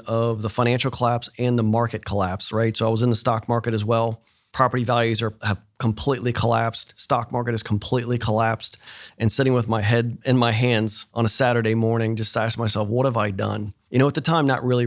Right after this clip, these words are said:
realizing that really not much I could have done about the situation. And I look back now and say, "What would I have done different?" Probably not much. But recognizing what was happening in the moment was, was a challenge. And the reality is it took almost four years.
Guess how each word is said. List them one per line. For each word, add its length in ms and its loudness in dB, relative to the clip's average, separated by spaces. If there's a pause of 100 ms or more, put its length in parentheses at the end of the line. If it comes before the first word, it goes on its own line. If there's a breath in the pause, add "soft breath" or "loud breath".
(160)
realizing 600 2
that 120 -4
really 400 0 (120)
not 220 0
much 200 2
I 100 4
could 120 0
have 120 0
done 160 4
about 300 0
the 60 -4
situation. 600 2
And 100 2
I 100 4
look 260 0
back 220 0
now 120 0
and 80 0
say, 80 0
"What 240 0
would 80 -2
I 60 0
have 160 0
done 180 4
different?" 300 -2
Probably 380 2
not 200 2
much. 380 -2 (560 loud breath)
But 320 0
recognizing 840 2
what 160 0
was 120 -8
happening 360 2
in 60 2
the 60 0
moment 360 0
was, 340 -4
was 200 0
a 40 2
challenge. 540 0 (320 loud breath)
And 80 4
the 40 4
reality 220 2
is 40 2
it 100 -4
took 160 -2
almost 300 0
four 320 0
years. 500 -4